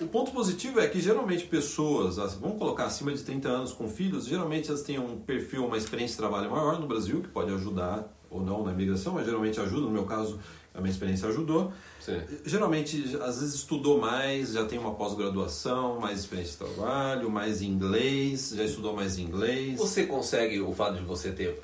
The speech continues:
Speaker 2: já profi-, experiência profissional, você ter, eh,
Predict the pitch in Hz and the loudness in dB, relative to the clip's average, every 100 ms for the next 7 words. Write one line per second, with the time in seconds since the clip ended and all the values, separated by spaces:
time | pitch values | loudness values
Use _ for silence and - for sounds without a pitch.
0 | 80 101 - 104 95 - - - - 101 | -2 -2 0 -2 -4 -6 -8 -8 -4 -2
1 | 95 92 95 90 87 90 90 90 87 87 | -2 -2 -4 -2 -2 0 0 0 -2 -2
2 | 98 - 95 90 87 87 85 76 76 67 | -4 0 0 4 6 6 6 2 -2 -6
3 | 69 85 82 80 80 78 76 | -8 -6 -4 -2 -2 -2 -2